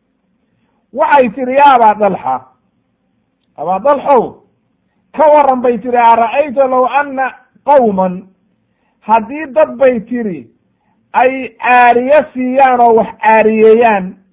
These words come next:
acaaru caariyatahum ahla beytin." Ay, macnaha, hadday reerkaani reerkii kale oo deriska la mid ahaa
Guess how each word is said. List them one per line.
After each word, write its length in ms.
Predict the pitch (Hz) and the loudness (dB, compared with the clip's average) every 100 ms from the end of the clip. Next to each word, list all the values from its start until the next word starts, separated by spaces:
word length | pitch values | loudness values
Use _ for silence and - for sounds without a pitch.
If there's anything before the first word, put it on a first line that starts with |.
| _ - | _ -6
acaaru 800 | 196 196 254 269 262 233 220 214 | -4 -2 2 4 4 4 2 0
caariyatahum 1120 | - 214 214 214 262 240 233 226 202 196 185 - | 2 2 4 2 0 -2 -2 -2 -2 -6 -10 0
ahla 360 | 269 254 233 | 2 2 0
beytin." 640 | 190 202 185 - 175 165 - _ _ _ _ _ - | -2 -6 -6 -12 -14 -16 -20 _ _ _ _ _ -12
Ay, 100 | 196 | -10
macnaha, 440 | 196 269 294 254 | -6 -2 0 0
hadday 320 | 247 208 285 254 | -2 0 0 0
reerkaani 880 | 214 233 269 247 - 247 233 214 208 | -2 0 0 0 0 0 0 -2 -4
reerkii 520 | 202 226 277 - 254 196 | -2 0 -2 -4 -12 -6
kale 200 | 240 254 | 0 2
oo 80 | 233 | 2
deriska 520 | 196 262 226 - 226 | 2 0 -2 -8 -6
la 140 | 233 269 | -4 -4
mid 160 | 247 | -4
ahaa 260 | 220 202 | -2 -2